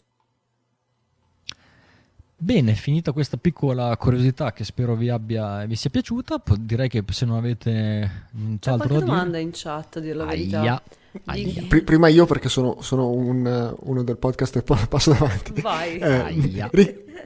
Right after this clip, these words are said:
Speaker 3: Ricky, mi ricordavo, qu-, quando hai mostrato questa immagine qua, pensavo che ci fosse una,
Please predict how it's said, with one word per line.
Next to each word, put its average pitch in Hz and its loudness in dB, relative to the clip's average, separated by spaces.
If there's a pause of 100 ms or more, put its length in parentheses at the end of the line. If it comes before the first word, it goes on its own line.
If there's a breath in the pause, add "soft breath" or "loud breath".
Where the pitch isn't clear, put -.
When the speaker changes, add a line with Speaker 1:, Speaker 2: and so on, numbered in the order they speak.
(120)
Speaker 3:
Ricky, 180 6
mi 151 6
ricordavo, 175 4
qu-, 185 -12
quando 196 6
hai 233 6
mostrato 165 4
questa 131 0
immagine 113 -2
qua, 98 -2
pensavo 147 2
che 123 0
ci 135 -6
fosse - -2
una, 143 2